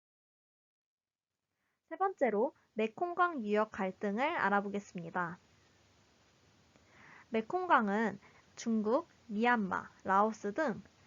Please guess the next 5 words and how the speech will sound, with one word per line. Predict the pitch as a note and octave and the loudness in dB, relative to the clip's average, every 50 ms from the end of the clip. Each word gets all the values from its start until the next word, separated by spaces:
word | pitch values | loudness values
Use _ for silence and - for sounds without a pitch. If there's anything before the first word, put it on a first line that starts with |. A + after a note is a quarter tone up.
| _ _ _ - | _ _ _ -2
여섯 | G#3+ G#3 G#3+ A3+ A3+ E4+ F4+ F4+ - | 2 4 4 4 4 4 2 2 0
개국에 | - F#4 F#4 C#4+ B3 G3+ F#3+ G#3 G#3+ | -2 -2 -2 -2 -4 -6 -2 -2 -2
걸쳐서 | G3+ G3 F#3 F#3 - - G3+ G3 - G#3+ A#3+ C#4+ | -2 -2 -4 -6 -4 -6 -6 -4 -2 0 0 0
흐르는 | D4+ - F4 F4+ F4 D#4+ C4+ C4+ D#4 E4 | 0 -2 -2 -2 0 0 0 -2 -4 -4
강입니다. | - - G#3 G#3 A3 A3 G#3 F#3 D3+ D3 E3 D#3 D3+ D#3+ - | -4 -4 -2 0 0 0 -2 -4 -6 -6 -4 -4 -4 -4 -8